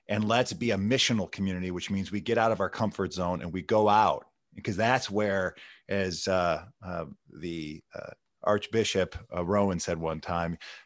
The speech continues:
"Where do you find Jesus? You find him in the neighborhood of chaos." <laughs> You, so you gotta get out of your comfort zone and get out into the world. That's where we find Jesus. So I knew they were big, like, our, our community are big Jesus people. So how are we gonna find him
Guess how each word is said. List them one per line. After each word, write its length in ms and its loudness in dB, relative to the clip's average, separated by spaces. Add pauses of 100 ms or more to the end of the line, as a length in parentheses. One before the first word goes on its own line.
"Where 200 0
do 60 2
you 80 0
find 340 2
Jesus? 460 2
You 80 0
find 260 4
him 100 2
in 60 0
the 80 -2
neighborhood 360 2
of 120 -4
chaos." 640 -2
<laughs> 40 0 (640)
You, 160 0
so 140 2
you 140 2
gotta 180 4
get 300 6
out 240 6
of 100 2
your 120 2
comfort 440 4
zone 420 0
and 200 0
get 180 6
out 160 6
into 160 0
the 80 2
world. 320 4
That's 260 4
where 120 4
we 100 2
find 300 -2
Jesus. 500 -6 (220)
So 100 0
I 60 6
knew 180 8
they 100 10
were 100 8
big, 440 2 (140)
like, 320 4
our, 180 8
our 160 6
community 300 4
are 20 0
big 220 0
Jesus 320 -4
people. 260 -10
So 200 -2
how 240 6
are 20 6
we 80 8
gonna 160 2
find 240 6
him 180 0